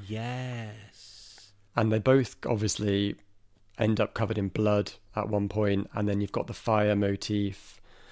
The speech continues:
Speaker 1: But does Maud have the power? 'Cause at one point, Maud unveils a set of wings. So were those
Speaker 2: Hmm.
Speaker 1: wings there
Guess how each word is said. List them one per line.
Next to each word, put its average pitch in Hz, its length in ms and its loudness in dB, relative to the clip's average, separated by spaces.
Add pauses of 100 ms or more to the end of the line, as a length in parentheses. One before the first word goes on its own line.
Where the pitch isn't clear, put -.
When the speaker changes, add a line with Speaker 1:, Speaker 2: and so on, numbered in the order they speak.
(220)
Speaker 1:
But - 120 0
does 262 200 4
Maud 156 300 4
have 107 140 -2
the - 80 -14
power? 87 440 -6 (360)
'Cause - 260 -6 (240)
at 160 140 -4
one 190 180 0
point, 127 260 0
Maud 139 420 0 (160)
unveils 127 580 -2 (100)
a - 40 -14
set - 260 -6
of 107 140 -8
wings. 107 680 -4 (680)
So 151 140 -2
were 143 160 0
those 165 180 4
Speaker 2:
Hmm. 113 100 6
Speaker 1:
wings 156 280 2
there 135 200 0